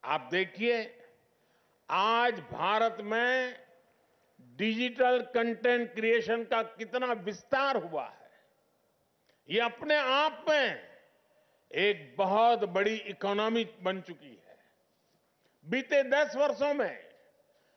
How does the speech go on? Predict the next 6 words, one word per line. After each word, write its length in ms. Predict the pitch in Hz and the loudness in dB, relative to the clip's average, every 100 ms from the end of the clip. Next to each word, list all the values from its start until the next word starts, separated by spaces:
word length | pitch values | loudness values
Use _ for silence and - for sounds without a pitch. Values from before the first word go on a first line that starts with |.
| _ 113 | _ -20
गांव-गांव 1040 | - 185 233 277 294 262 185 202 233 254 | -6 -2 2 4 6 4 2 0 2 2
में 220 | 254 262 | 4 4
पांच 720 | 254 - - 226 269 277 262 240 | 2 -4 -2 0 2 2 0 0
लाख 440 | 202 226 240 - | 2 2 0 -2
से 80 | 233 | -2
अधिक 680 | 208 208 254 254 - - | 0 0 0 0 -4 -16